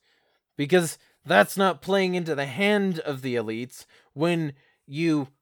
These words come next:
create enemies in your neighbors and, and, and spike that tension and stoke that fire.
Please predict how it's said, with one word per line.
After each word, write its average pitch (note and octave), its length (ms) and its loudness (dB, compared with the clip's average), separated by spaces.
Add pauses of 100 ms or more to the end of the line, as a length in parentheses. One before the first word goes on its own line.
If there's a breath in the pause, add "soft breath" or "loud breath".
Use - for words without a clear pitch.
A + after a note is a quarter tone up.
(1400)
create A3+ 480 2
enemies G#3 500 6
in F3 140 0
your E3 140 2
neighbors C#3 720 0 (1040)
and, E3+ 220 0 (160)
and, C#3 280 -8
and A#2 280 -14 (280)
spike - 680 2
that D#3+ 300 2
tension D3+ 440 -6
and A2 160 -8
stoke G#3 560 4
that E3 300 2
fire. C#3 560 -2